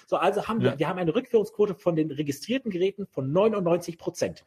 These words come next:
Speaker 2: Wow.
Speaker 1: Neunundneunzig Prozent, wenn ein Gerät bei uns registriert ist und, äh, ähm, es gefunden wird, ist eine Rückführungsquote von neunundneunzig Prozent da. So, und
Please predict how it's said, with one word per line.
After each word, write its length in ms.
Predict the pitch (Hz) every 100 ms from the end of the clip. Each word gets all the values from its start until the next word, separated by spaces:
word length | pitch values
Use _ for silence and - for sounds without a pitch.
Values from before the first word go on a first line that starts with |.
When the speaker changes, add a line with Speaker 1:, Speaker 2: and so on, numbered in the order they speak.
| -
Speaker 2:
Wow. 160 | 104 143
Speaker 1:
Neunundneunzig 480 | 180 254 233 226
Prozent, 200 | 180 135
wenn 160 | 160 190
ein 180 | 190 185
Gerät 240 | 156 214
bei 60 | 180
uns 180 | 160 139
registriert 400 | 131 - 254 240
ist 180 | 240
und, 200 | - 165 -
äh, 200 | - 147 -
ähm, 240 | 143 147 -
es 180 | - 156
gefunden 320 | 139 208 202
wird, 140 | 202 202
ist 120 | 156
eine 180 | 151 139
Rückführungsquote 840 | 180 - 170 - - - 170 165
von 100 | 147
neunundneunzig 380 | 143 151 139 -
Prozent 280 | - 131 120
da. 200 | 90 - - - -
So, 160 | 139 107
und 240 | 117 123